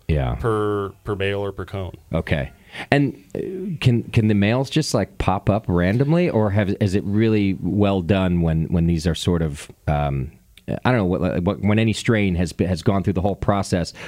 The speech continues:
Speaker 1: of becoming a useful strain for beer, is it then sort of preventative from having any males, or?
Speaker 2: Yeah, so
Speaker 1: Okay.
Speaker 2: we, we will keep males, um, for breeding purposes only. Um, but, uh, you really don't want them in, in your field for the
Speaker 1: Right.
Speaker 2: aforementioned reasons.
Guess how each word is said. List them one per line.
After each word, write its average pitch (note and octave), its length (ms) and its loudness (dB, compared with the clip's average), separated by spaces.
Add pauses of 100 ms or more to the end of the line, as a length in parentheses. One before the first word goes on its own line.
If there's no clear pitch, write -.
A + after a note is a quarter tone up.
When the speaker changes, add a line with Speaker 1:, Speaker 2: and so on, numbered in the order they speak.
Speaker 1:
of F#2 100 2
becoming F#2 400 0
a F2 40 0
useful F#2+ 420 0
strain F#2+ 340 0
for G2 140 0
beer, G#2 400 2 (320)
is G2+ 160 2
it G#2+ 100 2
then G#2+ 500 2
sort A2+ 220 2
of F#2 100 -2 (460)
preventative A2 640 2
from G2 140 2
having G2 280 2
any F#2+ 140 4
males, A2 480 2
or? E2 320 2 (240)
Speaker 2:
Yeah, B2 300 2
so B2+ 240 2
Speaker 1:
Okay. - 180 2
Speaker 2:
we, C#3+ 60 -2
we C3+ 160 -2
will D3 240 2
keep E3 260 -10
males, A#2 640 0
um, G2+ 240 -2
for G2+ 120 -8
breeding G2+ 300 -6
purposes F#2+ 400 -10
only. G#2 380 -6 (200)
Um, G2 560 -4
but, G2 400 -6
uh, G2 320 -2
you G2 180 -10
really B2 220 -4
don't A2 220 -2
want F#2+ 220 -4
them F#2 340 -4
in, G2 240 -8
in G2+ 160 -8
your F2 100 -10
field G2 400 -8
for - 140 -14
the E2 80 -10
Speaker 1:
Right. A#2 60 0
Speaker 2:
aforementioned F#2 340 -6
reasons. B2 400 -6